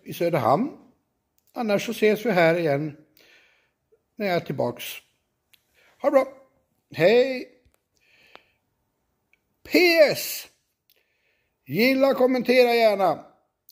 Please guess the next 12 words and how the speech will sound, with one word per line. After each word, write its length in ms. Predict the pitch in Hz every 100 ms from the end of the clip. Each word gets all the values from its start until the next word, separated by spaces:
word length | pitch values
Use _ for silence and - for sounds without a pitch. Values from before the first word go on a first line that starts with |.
| _
Och 240 | 180 165 - -
prenumerera 540 | 226 254 254 240 240
gärna 180 | 226 220
på 120 | 208
kanalen. 560 | 208 208 208 220 226 226 - _ _ _ _
Det 200 | 170 170
kostar 500 | 170 160 - 170 165
dig 400 | 165 165 180 175
inte 320 | 156 - 165
ett 180 | 151 156
enda 220 | 151 151
öre, 400 | 165 180 233